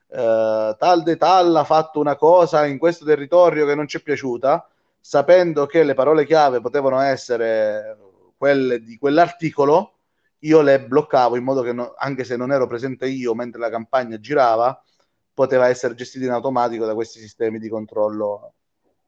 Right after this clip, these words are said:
Molto importante anche intraprendere delle discussioni, quindi cercare di creare un gruppo Telegram dove soprattutto i più giovani potessero comunicare le idee,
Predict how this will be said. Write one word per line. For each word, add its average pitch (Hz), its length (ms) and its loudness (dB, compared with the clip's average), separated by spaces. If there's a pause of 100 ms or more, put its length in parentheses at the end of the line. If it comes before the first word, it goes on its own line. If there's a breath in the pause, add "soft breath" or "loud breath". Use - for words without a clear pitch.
(520)
Molto 156 180 0
importante 151 460 0
anche 147 180 -2
intraprendere 127 600 -4
delle 123 200 -10
discussioni, 139 840 -2
quindi 131 300 -8
cercare 120 380 -6
di 117 120 -10
creare 117 320 -2
un 113 100 -8
gruppo 113 320 -8
Telegram 117 560 -4
dove 113 300 -4
soprattutto 110 360 -16
i - 40 -20
più 110 140 -20
giovani 113 400 -4
potessero 113 440 -8
comunicare 110 460 -10
le 117 80 -10
idee, 147 440 2